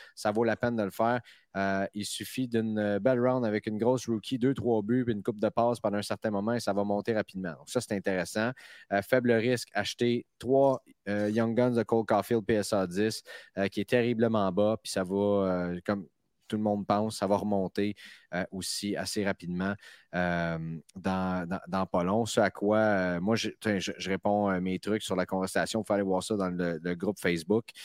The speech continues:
Euh, il y a, euh, plusieurs réactions à ce post-là, dont celle de Mike Kowalou.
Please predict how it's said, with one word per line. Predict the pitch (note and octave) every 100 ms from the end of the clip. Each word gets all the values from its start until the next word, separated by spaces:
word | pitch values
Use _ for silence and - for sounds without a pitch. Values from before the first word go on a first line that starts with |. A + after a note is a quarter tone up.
| - - -
Euh, | F#2 F#2 F2+ F2+ F2+ F2+ F2+ F2 _ - -
il | F#3+
y | F#3+
a, |
euh, | G3 G3+ G3+ G3+ - - - F2
plusieurs | G#2 F#2+ G#2 G#2+ A2 G#2
réactions | G#2 F2+ G2+ A#2 G2 - A#2 A2
à | G2
ce | -
post-là, | G2+ F#2 A2+
dont | G2+ G#2+
celle | G2 A2+ G#2
de | G2 F#2+
Mike | F#2+ A2 - _
Kowalou. | - G#2 F#2+ G2 A#2+